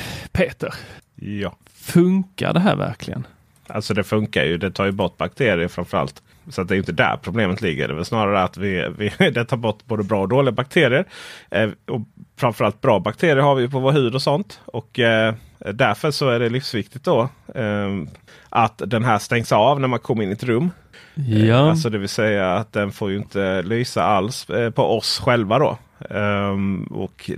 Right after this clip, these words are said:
Speaker 2: det är ju, eh, direkt skadligt då om, om attackation på ögon och sådär. Ehm,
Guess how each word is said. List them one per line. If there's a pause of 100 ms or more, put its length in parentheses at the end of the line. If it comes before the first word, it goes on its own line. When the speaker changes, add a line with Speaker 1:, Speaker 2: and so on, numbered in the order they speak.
(140)
Speaker 2:
det
är
ju,
eh,
direkt
skadligt
då
om,
om (360)
attackation
på (440)
ögon
och
sådär. (320)
Ehm,